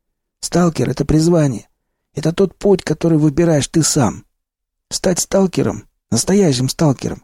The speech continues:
в чистом смысле этого слова, значит жить по особым, неписанным законам. Сталкер — это прежде всего человек.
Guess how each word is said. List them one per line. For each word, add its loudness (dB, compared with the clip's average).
в -10
чистом -2
смысле 0
этого -2
слова, 0
значит -2
жить 0
по -2
особым, 0
неписанным 0
законам. -2
Сталкер — -2
это -4
прежде 0
всего -2
человек. -2